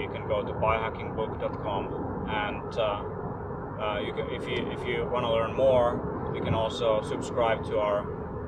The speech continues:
uh, the full book, the Biohacker's Handbook, that also have the chapters on sleep, exercise, nutrition, mind, and work.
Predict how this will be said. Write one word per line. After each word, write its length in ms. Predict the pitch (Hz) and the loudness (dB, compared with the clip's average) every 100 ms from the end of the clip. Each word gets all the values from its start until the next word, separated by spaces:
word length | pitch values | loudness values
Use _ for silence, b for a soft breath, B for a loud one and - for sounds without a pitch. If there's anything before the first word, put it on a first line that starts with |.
| - | -4
uh, 480 | 107 98 - - - | -4 -4 -4 -6 -4
the 60 | |
full 260 | - 78 - | -2 -2 -2
book, 300 | - 104 - | 0 0 0
the 80 | - | 2
Biohacker's 400 | 110 107 107 107 | 2 4 0 -2
Handbook, 420 | 110 101 101 92 | -2 -2 -4 -2
that 120 | 101 | 0
also 260 | 104 101 107 | 0 0 0
have 180 | 101 - | -2 -2
the 120 | 101 - | -4 0
chapters 460 | 123 107 101 107 107 | 2 2 2 -2 -4
on 80 | |
sleep, 380 | - 107 107 110 - - 113 | -4 -4 -2 -2 -4 -2 0
exercise, 440 | - 117 104 98 | 0 0 0 0
nutrition, 540 | 92 - 107 - 101 | -4 -4 -2 -2 -4
mind, 240 | 104 101 98 | -2 -2 -2
and 180 | - 101 | -2 -2
work. 220 | 101 | -2